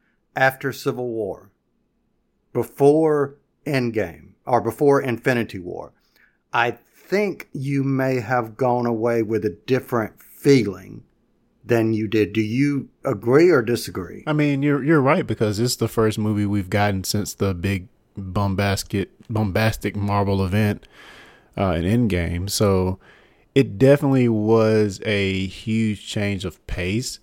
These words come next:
Speaker 2: Now, as far as this, the timing of when the story took place,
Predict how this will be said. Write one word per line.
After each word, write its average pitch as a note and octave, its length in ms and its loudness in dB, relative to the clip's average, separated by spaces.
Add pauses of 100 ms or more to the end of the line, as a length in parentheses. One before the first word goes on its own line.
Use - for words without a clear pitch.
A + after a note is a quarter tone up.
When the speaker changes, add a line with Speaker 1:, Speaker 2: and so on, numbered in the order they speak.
(140)
Speaker 2:
Now, A#2+ 120 0
as A#2 100 0
far C3+ 260 6
as A2 160 0
this, G2 200 -4
the G#2 280 -2
timing G2+ 760 -2
of F#2+ 220 -6
when G2 140 -2
the F#2 80 -2
story F#2+ 240 -2
took G2 220 -6
place, G2 360 0